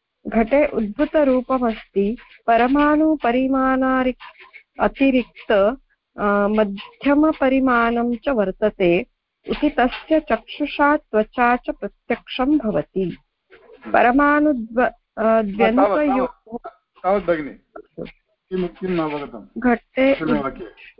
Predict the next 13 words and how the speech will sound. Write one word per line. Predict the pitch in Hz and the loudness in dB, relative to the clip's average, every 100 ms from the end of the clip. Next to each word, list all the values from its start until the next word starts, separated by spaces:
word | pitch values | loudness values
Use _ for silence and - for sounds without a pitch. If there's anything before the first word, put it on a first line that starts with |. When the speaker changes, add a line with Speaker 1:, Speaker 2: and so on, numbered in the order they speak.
| - - | -18 -18
Speaker 1:
अस्ति। | - _ _ - 202 156 _ - - _ _ _ _ _ - 494 _ - 480 _ - - - - - - - - - - | -18 _ _ -4 -4 -4 _ -20 -20 _ _ _ _ _ -20 -20 _ -20 -20 _ -20 -18 -20 -20 -18 -16 -14 -12 -8 2
मध्यमपरिमाणं। | 262 233 196 180 247 294 330 320 262 262 254 208 185 175 175 _ _ _ _ _ _ _ 170 | 6 6 4 -2 0 2 0 0 0 0 -2 -2 -6 -10 -14 _ _ _ _ _ _ _ 0
Speaker 2:
हा, | 147 - 202 | 0 -2 -14
तस्य, | - 196 196 | -2 -2 0
तस्य | 202 185 180 214 | 0 0 2 2
विवरणम् | 190 202 | 2 2
अग्रे | 190 165 190 | 0 0 0
आयाति। | 175 165 147 135 135 226 269 _ _ _ | 2 0 -4 -8 -12 -14 -14 _ _ _
तत्र | - - 170 | -20 -10 -8
परिमाणत्रयम् | 160 160 180 190 190 190 208 175 185 | -6 -4 0 0 0 -2 0 0 -2
अस्ति। | 156 - 131 151 262 - _ _ _ _ | -6 -12 -6 -4 -4 -8 _ _ _ _
परमाणुपरिमाणं, | 143 175 190 190 196 190 185 185 185 208 302 311 _ _ _ _ _ _ _ _ _ | 0 2 4 2 0 -6 -6 -4 -6 -8 -16 _ _ _ _ _ _ _ _ _ _
मध्यमपरिमाणं, | 135 151 156 190 202 196 185 185 185 185 190 247 | -14 -14 -10 -8 -6 -4 -2 0 2 2 0 -4